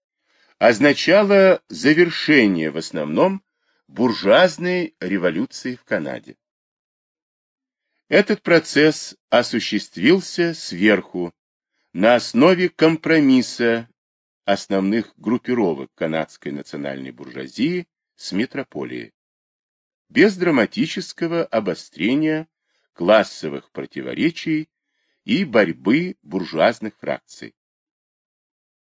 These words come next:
Господствующей англо-канадской буржуазии не приходилось вести ожесточенную борьбу с феодализмом, как это имело место в странах Европы, или с рабством,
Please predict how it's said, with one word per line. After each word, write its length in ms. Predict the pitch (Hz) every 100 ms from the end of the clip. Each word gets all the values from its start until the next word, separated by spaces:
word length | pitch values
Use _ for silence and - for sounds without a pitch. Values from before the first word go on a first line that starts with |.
| _ _ _ _ -
Господствующей 1300 | 87 151 - 202 214 - 180 180 156 - 139 139 131
англо-канадской 1120 | 131 139 123 104 104 113 110 104 92 - 87
буржуазии 840 | 73 78 78 78 76 185 131 67 _ _ _ _ _ _ _ _
не 220 | 92 175
приходилось 800 | 180 196 202 196 165 151 107 -
вести 760 | 90 107 - - 107 101 80 - _ -
ожесточенную 1000 | 101 98 101 - 98 - 107 101 95 92
борьбу 600 | 90 - 156 110 151 - _ _
с 140 | - -
феодализмом, 920 | 123 131 120 127 92 67 67 58 60 _ _ _ _ _ _ _
как 240 | - 78
это 240 | 85 85 85
имело 320 | 80 80 78
место 380 | 80 85 - 82
в 60 |
странах 420 | - 87 90 85 -
Европы, 580 | 113 113 98 - - _ _ _ _ _ _ _ _
или 240 | 98 170 208
с 160 | -
рабством, 760 | 110 110 95 - - 85 80